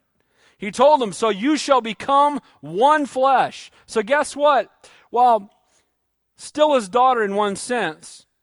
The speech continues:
the greater relationship now is the one with her husband. And that takes precedence. And this from a dad who's got a daughter he loves so much he can hardly stand it.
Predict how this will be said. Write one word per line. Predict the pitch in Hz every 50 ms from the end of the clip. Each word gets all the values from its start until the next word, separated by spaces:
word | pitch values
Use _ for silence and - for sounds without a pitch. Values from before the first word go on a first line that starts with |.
| _ _ _ _ _ _ _ _ _ _ _ _
the | 160 156
greater | 139 170 208 226 240 233
relationship | 208 185 180 185 190 185 - 160 - - 175 160
now | 160 175 180 180 175 160
is | 147 -
the | -
one | 156 160 156 147
with | 143 131
her | 131 120
husband. | 123 127 117 104 - _ _ _ _ _ _ _ _ _ _ _ _ _ _ _ _ _ _ _ _ -
And | 143 165
that | 190 220 214 -
takes | 220 202 190 -
precedence. | - - - 233 226 226 - - 170 151 135 117 - _ 123 - - - _ _ _ _ _ _ _ _ _ _ _ _ _ _ _
And | 139 165 208
this | 240 240 -
from | - 233 214 190
a | 180
dad | 165 175 170 175 185 185 185 190 185 - _ _ _ -
who's | 180 170 156
got | 170 202 196 190
a | 180
daughter | 165 185 190 202 214 214 202 180
he | 190 190
loves | 180 180 175 175 156
so | - - 175
much | 170 170 180 175 -
he | 170
can | 151 151 147
hardly | 160 175 170 156 147
stand | 135 - - 170 147 135 120 101
it. | - -